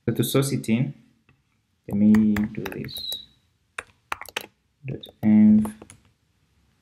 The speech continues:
Okay, so now it's, it's not <laughs> complaining anymore. So if I run again, Python run, manage dot P Y run server,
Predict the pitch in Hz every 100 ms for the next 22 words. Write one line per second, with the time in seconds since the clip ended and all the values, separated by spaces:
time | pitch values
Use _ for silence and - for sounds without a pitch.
0 | _ - 123 120 110 110 104 104 117 113
1 | 107 107 - - - 107 - 113 127 110
2 | 104 104 107 101 98 104 104 104 - -
3 | _ _ _ - 101 101 104 110 113 107
4 | 107 107 107 - _ _ _ _ _ -
5 | 104 104 95 101 107 - 104 104 107 101
6 | 107 104 104 104 107 104 110